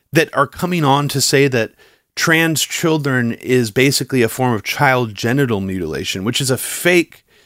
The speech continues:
like, premise. I have s-, repeated this so many times on this show that extre-, except in extremely rare circumstances, and it still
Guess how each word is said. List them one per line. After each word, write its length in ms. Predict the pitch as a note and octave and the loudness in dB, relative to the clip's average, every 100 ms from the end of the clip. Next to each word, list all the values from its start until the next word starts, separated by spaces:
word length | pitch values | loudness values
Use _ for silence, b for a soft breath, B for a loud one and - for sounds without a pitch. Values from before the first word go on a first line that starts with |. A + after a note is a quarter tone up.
| b b _ | b b _
like, 240 | C3 B2+ _ | -2 -2 _
premise. 680 | - E3 D3+ F2 - - - _ _ _ _ - | -2 0 0 -4 -6 -6 -8 _ _ _ _ 0
I 120 | B2+ | 2
have 160 | C3+ | 2
s-, 120 | - A#2 | -2 -4
repeated 460 | A#2 G#2 D3 D3 | -4 0 0 2
this 140 | B2+ - | 0 -2
so 260 | - C#3+ | 0 2
many 160 | D#3 D#3 | 2 0
times 320 | C3 C#3+ B2 | -4 -4 -4
on 80 | A#2+ | -6
this 140 | G#2 | -6
show 400 | - D3 A2 F#2 b b b b | -4 -2 -2 -4 b b b b
that 260 | C3+ G#2 _ | -4 -4 _
extre-, 440 | C3 - - D3 - | -8 -4 -4 -4 -6
except 300 | D3 E3 C#3 | -2 -2 0
in 80 | B2 | -6
extremely 760 | A2+ - - F3 G#3+ A#3 G#3 | -4 -6 -4 0 2 2 2
rare 320 | D#3+ F3 F#3 | 2 2 2
circumstances, 920 | D3+ - F#3 C#3 - G#2 F2 - D#2+ - | 2 0 0 0 -4 -6 -8 -8 -10 -6
and 160 | G2+ | -2
it 80 | A2 | 0
still 560 | - - D#3 D#3 E3+ | -2 2 2 2 0